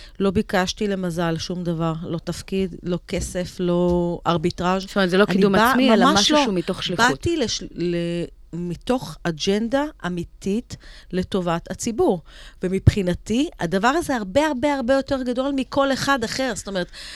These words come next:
Speaker 1: יש פה אלף משפחות, וה-, וה-, ה-, היושר הזה שבתוך התהליך,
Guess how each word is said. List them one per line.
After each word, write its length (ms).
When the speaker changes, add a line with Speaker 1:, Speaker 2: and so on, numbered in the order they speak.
Speaker 1:
יש 200
פה 220
אלף 440
משפחות, 640
וה-, 600
וה-, 960
ה-, 420
היושר 720
הזה 260
שבתוך 580
התהליך, 760